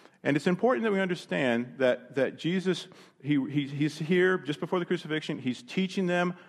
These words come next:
uh, sort of his last thing, and then he, he dies, raises from the dead, he's with them for a while, then he ascends to heaven. And then we have a g-, period of gap of about thirty-five years that the New Testament was written. And at the end of that time, we have all the New Testament written,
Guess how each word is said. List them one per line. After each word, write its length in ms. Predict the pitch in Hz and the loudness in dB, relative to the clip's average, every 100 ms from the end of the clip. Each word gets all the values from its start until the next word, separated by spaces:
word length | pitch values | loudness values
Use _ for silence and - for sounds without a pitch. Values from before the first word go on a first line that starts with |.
| - | -6
uh, 280 | 127 123 123 | 2 2 0
sort 160 | - | 0
of 60 | 139 | 0
his 140 | 131 | 2
last 360 | 127 139 170 - | 2 2 2 -2
thing, 340 | 180 143 127 - - - - | 0 2 0 -4 -20 -20 -10
and 180 | 135 131 | -2 2
then 140 | 147 156 | 2 2
he, 160 | 156 123 | -2 -4
he 200 | 135 127 - - - | -4 -4 -4 -14 2
dies, 500 | 120 139 147 147 - | 6 6 4 0 -4
raises 280 | 120 135 139 | 0 0 0
from 120 | 147 | 0
the 80 | 131 | 2
dead, 280 | 131 135 131 | 6 4 4
he's 220 | 123 113 | -2 -2
with 100 | 143 | 0
them 100 | 143 | 0
for 100 | 147 | 2
a 40 | |
while, 220 | 135 135 123 | 4 4 4
then 140 | 127 | 2
he 60 | 127 | 0
ascends 340 | - 143 151 | 0 -2 0
to 80 | 170 | -2
heaven. 360 | 160 135 113 110 - - - | 0 0 0 -4 -14 -20 -4
And 120 | 135 | 2
then 200 | 151 208 | 4 4
we 100 | 254 | 4
have 200 | 208 208 | 4 4
a 40 | 180 | 2
g-, 140 | 165 | -2
period 360 | - 196 196 185 | -2 0 0 0
of 140 | 147 | 0
gap 460 | 156 151 131 - - | 4 4 4 0 -6
of 100 | 147 | 0
about 380 | 147 147 143 - | 2 4 2 2
thirty-five 580 | 185 214 185 196 185 160 | 2 2 2 2 2 2
years 260 | 185 147 - | 0 0 -2
that 140 | 156 | -4
the 60 | 147 | -2
New 160 | 175 | -2
Testament 480 | - 180 180 175 160 | 0 -2 0 -4 -2
was 160 | 156 156 | -4 0
written. 320 | 180 - 160 - _ _ _ _ _ _ _ _ _ - | -2 -2 -12 -18 _ _ _ _ _ _ _ _ _ 0
And 180 | 143 160 | 4 6
at 120 | 170 | 4
the 140 | 175 - | 2 4
end 200 | 180 247 | 4 6
of 40 | |
that 160 | 220 214 | 4 2
time, 320 | 202 208 180 | 2 4 4
we 100 | 156 | 4
have 140 | 160 156 | 4 4
all 180 | 165 208 | 4 4
the 80 | |
New 100 | 208 | 2
Testament 400 | 208 208 202 175 | 2 2 0 0
written, 260 | 151 151 151 | 0 2 0